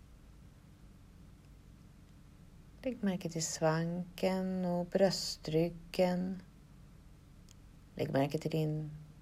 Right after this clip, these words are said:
dina skulderblad och axlarna.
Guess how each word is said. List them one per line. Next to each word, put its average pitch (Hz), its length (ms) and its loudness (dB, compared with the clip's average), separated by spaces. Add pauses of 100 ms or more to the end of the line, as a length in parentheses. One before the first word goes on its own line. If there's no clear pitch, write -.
dina 160 200 -2
skulderblad 156 1080 2 (1800)
och 220 140 2
axlarna. - 640 -2